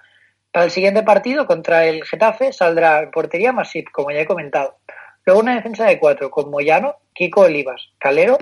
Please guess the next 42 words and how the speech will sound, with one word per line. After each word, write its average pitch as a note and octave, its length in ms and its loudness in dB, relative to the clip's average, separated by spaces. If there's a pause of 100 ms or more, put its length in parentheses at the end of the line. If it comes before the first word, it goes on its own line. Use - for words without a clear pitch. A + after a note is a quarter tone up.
(220)
y E3+ 100 -10
Nacho. D#3+ 340 -6 (840)
Luego G#3+ 180 4
habrá G3+ 280 2
cuatro F3 300 2
en F3+ 80 -2
el F#3+ 140 -4
medio, A#3 320 -4
que F#3+ 100 -4
serían F3 440 2 (340)
Borja F#3 420 2
Alcar-, D#3+ 340 -2 (200)
Borja F3 500 0 (100)
Alcaraz, E3 520 2 (760)
en E3+ 180 -8
banda F3 380 -2
Toni F3 420 -2
y D3+ 100 -4
en D3 60 -2
la D3+ 80 0
otra E3 160 0
banda E3+ 320 0
Keko, A3 440 -2 (260)
y E3+ 100 -2
arriba F#3 240 2
estaría F3 420 -2
Plano G3+ 420 -4 (140)
y A#3 220 -6
Enes F3+ 320 -6
Unal. D3+ 360 -4 (800)
La E3+ 100 2
verdad E3+ 180 4
es E3+ 60 -8
que A#3+ 80 0
Borja A3 280 0
Alcaraz G3+ 340 2
me B3 100 -8 (140)
parecía G3+ 360 0
el A#3 60 -2
mismo G#3 260 -8
jugador, F#3+ 520 2
¿no? F#3+ 240 -8